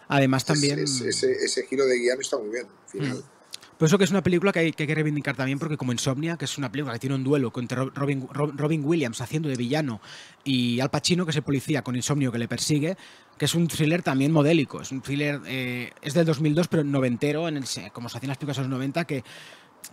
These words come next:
Speaker 1: que está muy bien. Es esas películas que seguro que ponen en Antena tres un sábado por la noche y la gente se queda viéndola porque es que es una película súper lograda. Y es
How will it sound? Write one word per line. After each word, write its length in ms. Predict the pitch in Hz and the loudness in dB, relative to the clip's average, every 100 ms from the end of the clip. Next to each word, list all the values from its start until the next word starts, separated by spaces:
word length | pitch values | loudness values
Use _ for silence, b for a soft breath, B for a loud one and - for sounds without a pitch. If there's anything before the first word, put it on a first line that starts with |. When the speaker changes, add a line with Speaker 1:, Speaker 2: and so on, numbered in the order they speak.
| - | -4
Speaker 1:
que 100 | 147 | -2
está 180 | - 139 | 0 2
muy 160 | 156 | 4
bien. 460 | 139 156 196 208 220 | 6 4 4 -2 -6
Es 100 | 135 | -6
esas 180 | 151 165 | -2 -2
películas 340 | - 165 156 147 | -2 -2 -2 -4
que 80 | |
seguro 260 | 151 147 147 | -2 0 0
que 60 | 139 | -2
ponen 200 | 147 147 | -2 0
en 40 | |
Antena 280 | 139 147 135 | -2 -2 -2
tres 180 | 147 135 | -2 0
un 500 | 143 139 139 135 135 | 0 0 0 0 -4
sábado 260 | - 139 | -4 -4
por 100 | 135 | -4
la 80 | 131 | -6
noche 200 | 139 151 | -6 -2
y 40 | 160 | -2
la 60 | |
gente 200 | - 143 | -2 -2
se 100 | 143 | -2
queda 200 | 147 135 | 0 2
viéndola 300 | 135 147 160 | 2 2 2
porque 180 | 156 123 | 0 -6
es 80 | - | -8
que 80 | 117 | -8
es 60 | |
una 100 | 127 | -8
película 240 | 120 139 139 | -6 -4 -4
súper 240 | 127 123 | -4 -4
lograda. 520 | 113 113 135 98 92 | -4 -2 -4 -6 -8
Y 220 | 117 117 | -6 -4
es 220 | 131 - | -2 -4